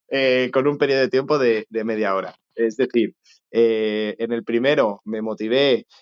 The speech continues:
eh, tuve claro la acción, no dudé en ningún momento.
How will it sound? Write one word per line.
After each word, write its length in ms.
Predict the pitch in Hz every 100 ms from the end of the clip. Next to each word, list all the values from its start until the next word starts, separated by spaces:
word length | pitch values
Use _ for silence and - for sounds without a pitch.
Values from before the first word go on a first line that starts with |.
| _
eh, 220 | 110 107
tuve 240 | 110 127 139
claro 280 | 147 135 131
la 100 | 120
acción, 460 | - 143 143 120
no 160 | 127 127
dudé 240 | 135 135
en 60 | 131
ningún 260 | 127 127
momento. 520 | 135 135 151 156 202